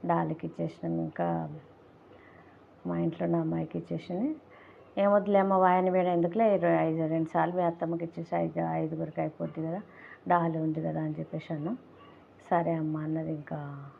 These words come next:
హారతి ఇస్తా ఉంది. ఏకహారతి ఇచ్చింది. నేనేమో వీడియో తీసుకుంటాను, ఆ పని నాకు ఇంకా వెనకండి చేస్తున్నా. కొంచెం పెద్దగా చేయాలమ్మా దేవుని రూమ్ మాత్రం. ఇంకా పూజ అయిపోయింది.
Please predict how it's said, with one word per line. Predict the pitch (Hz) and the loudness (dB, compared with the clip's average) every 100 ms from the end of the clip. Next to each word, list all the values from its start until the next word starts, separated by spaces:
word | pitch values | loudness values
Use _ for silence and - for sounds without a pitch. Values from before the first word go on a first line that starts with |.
| - | -16
హారతి | - 160 156 156 156 | -4 -2 -2 -6 -8
ఇస్తా | - - | -8 -6
ఉంది. | 160 160 220 - - - | -4 -4 -6 -10 -20 -8
ఏకహారతి | - 160 165 165 156 156 160 | -4 -4 -4 -4 -4 -6 -12
ఇచ్చింది. | - 165 165 | -4 -2 -2
నేనేమో | 165 165 165 | -2 0 0
వీడియో | 160 160 165 | -2 -2 -2
తీసుకుంటాను, | 156 - 165 156 165 165 | -4 -10 -12 -8 -6 -6
ఆ | |
పని | - - - | -6 -8 -8
నాకు | 78 76 - | -8 -10 -12
ఇంకా | 73 - 208 - - - - - - | -12 -14 -14 -18 -20 -20 -20 -20 -14
వెనకండి | - 156 156 170 165 | -10 -8 -4 0 0
చేస్తున్నా. | 156 156 - 165 175 | -2 -8 -4 -2 -2
కొంచెం | 165 165 170 | -4 -2 -4
పెద్దగా | 170 165 156 175 | -2 -4 0 2
చేయాలమ్మా | 175 170 165 160 165 | 2 2 0 0 -2
దేవుని | 156 160 160 | -2 -2 -2
రూమ్ | 156 156 151 | -4 -6 -6
మాత్రం. | 151 147 202 226 - - - - - | -8 -8 -8 -8 -12 -20 -20 -20 -6
ఇంకా | 180 170 | -4 -4
పూజ | 170 165 170 170 | -2 0 0 2
అయిపోయింది. | 165 160 165 170 240 | 0 2 0 2 0